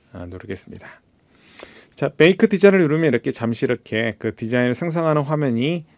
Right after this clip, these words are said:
나타나게 됩니다. 자, 그래서 이 시간이 끝나게 되면 그 새로운 어떤, 어, 그 옵티멀 디자인을 이용한 실험 디자인이 생성이 되는데요. 자, 이 상태에서 아래쪽에 있는, 자, 메이크 테이블을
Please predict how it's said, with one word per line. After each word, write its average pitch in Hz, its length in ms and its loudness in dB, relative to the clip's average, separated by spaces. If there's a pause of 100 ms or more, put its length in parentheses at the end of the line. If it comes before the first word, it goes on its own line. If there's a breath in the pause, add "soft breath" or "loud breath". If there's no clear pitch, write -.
(140)
나타나게 120 540 -4
됩니다. 90 480 -10 (1080 soft breath)
자, 110 80 -4
그래서 127 240 -4
이 131 140 -2
시간이 165 400 -2
끝나게 170 420 -2
되면 135 640 -2
그 104 100 -10
새로운 147 480 -4
어떤, 151 480 -8 (420)
어, 98 240 -14 (180)
그 - 120 -12
옵티멀 135 380 -4
디자인을 113 680 -4
이용한 120 440 -2
실험 151 260 -6
디자인이 117 220 -2
생성이 135 360 -4
되는데요. 98 600 -8 (360 loud breath)
자, - 120 -10
이 110 100 -2
상태에서 113 560 -2
아래쪽에 110 540 -4
있는, 165 480 -4
자, 101 160 -12
메이크 120 400 -4
테이블을 139 580 -4